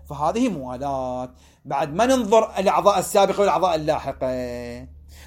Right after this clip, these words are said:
وبعبارة أخرى، الموالاة لها مصداقان. تعبير خليه يكون مثلًا مسامحي لعله. المصداق الأول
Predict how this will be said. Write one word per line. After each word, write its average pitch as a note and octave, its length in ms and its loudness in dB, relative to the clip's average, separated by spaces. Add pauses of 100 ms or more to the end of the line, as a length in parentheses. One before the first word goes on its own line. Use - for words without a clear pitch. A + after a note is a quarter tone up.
(120)
وبعبارة E3+ 840 -2
أخرى، F3+ 480 0
الموالاة C#3+ 1000 -2 (320)
لها F#3 560 2
مصداقان. D3+ 880 -2
تعبير G#3 340 0
خليه G3 200 2
يكون F3+ 360 -6
مثلًا E3+ 220 0
مسامحي B2 480 -6
لعله. A#2 460 -8 (720)
المصداق E3 520 2
الأول A3+ 560 2